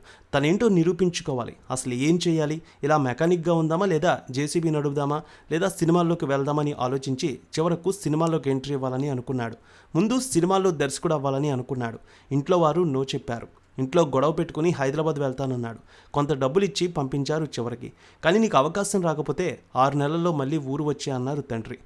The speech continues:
రెండు వేల మూడులో హైదరాబాద్ వచ్చారు. బస్సు దిగ్గానే లాడ్జికి వెళ్ళి సినిమా ఆఫీసులు ఎక్కడ ఉంటాయో కనుక్కొని అక్కడికి వెళ్ళారు. పదుల సంఖ్యలో ఆఫీసులకు వెళ్ళడం, తాను సినిమాకి వర్క్ చేస్తానడం, ఎవరూ కూడా వర్క్ ఇవ్వలేదు. ఇలా లాడ్జీలో డబ్బులు ఎక్కువయ్యేవి.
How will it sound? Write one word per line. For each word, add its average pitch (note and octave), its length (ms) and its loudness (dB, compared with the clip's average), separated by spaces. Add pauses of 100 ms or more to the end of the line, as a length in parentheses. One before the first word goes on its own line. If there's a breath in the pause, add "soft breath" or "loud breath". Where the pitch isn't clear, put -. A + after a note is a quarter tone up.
(280 soft breath)
రెండు E3+ 220 0
వేల A#3+ 140 6
మూడులో F3 320 4
హైదరాబాద్ D3 500 -2
వచ్చారు. B2 400 -6 (300)
బస్సు C3 260 0
దిగ్గానే D#3 440 0
లాడ్జికి C3+ 440 -2
వెళ్ళి C#3+ 220 -2
సినిమా D#3+ 320 0
ఆఫీసులు D3+ 420 0
ఎక్కడ C#3 260 -2
ఉంటాయో C#3+ 280 -2
కనుక్కొని C#3 400 -4
అక్కడికి C3+ 300 -4
వెళ్ళారు. B2 360 -4 (440 soft breath)
పదుల A3 260 6
సంఖ్యలో E3+ 380 2
ఆఫీసులకు D3 520 0
వెళ్ళడం, C#3 260 -4 (280)
తాను C3+ 160 2
సినిమాకి E3+ 440 0
వర్క్ D3 320 -2
చేస్తానడం, C#3 580 -2 (300 soft breath)
ఎవరూ E3+ 240 2
కూడా E3 200 0
వర్క్ C3 300 -6
ఇవ్వలేదు. B2+ 340 -8 (240)
ఇలా C#3 140 0
లాడ్జీలో C#3 480 2
డబ్బులు C#3+ 340 0
ఎక్కువయ్యేవి. B2+ 640 -4